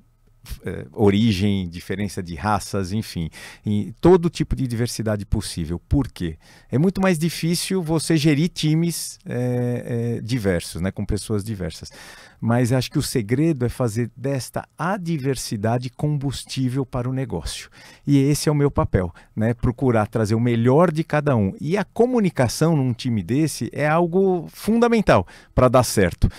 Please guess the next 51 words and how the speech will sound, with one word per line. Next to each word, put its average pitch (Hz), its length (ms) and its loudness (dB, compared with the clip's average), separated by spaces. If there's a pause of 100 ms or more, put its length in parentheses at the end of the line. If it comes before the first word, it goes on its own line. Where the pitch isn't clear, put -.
(240)
E 151 60 2
eu 175 80 8
sempre 233 320 4
uso 143 160 4
um 135 100 2
exemplo 139 460 2
que - 100 -6
eu 123 60 2
pego 135 220 0
um 135 80 -2
celular 120 520 0
na 107 120 -2
mão, 147 320 0
né, 151 260 -2
aponto, 123 640 -4 (100)
né, 120 200 -2
levanto 120 540 2
ele, 139 180 0
mostro 123 360 0
pra 110 180 -2
pessoa 156 440 0
e 131 60 0
falo, 110 300 0
"O - 340 -14
que 254 120 -8
que - 80 -10
você 240 120 0
tá 214 160 4
vendo 139 320 2
no 113 80 0
celular?" 98 580 0
Eu 120 140 0
tô 220 140 2
vendo 220 180 -4
a 220 60 0
tela, 101 340 0
né, 117 100 -2
mas 139 200 -2
a 147 40 -6
pessoa 151 220 -4
fala, 131 180 0
"Um 147 60 -4
celular", 190 420 0
mas 139 180 0
eu 175 60 -2
falo 185 220 -4
assim, 175 220 -6
"O 214 80 0
que 254 260 0
no 156 140 6
celular?" 104 420 -2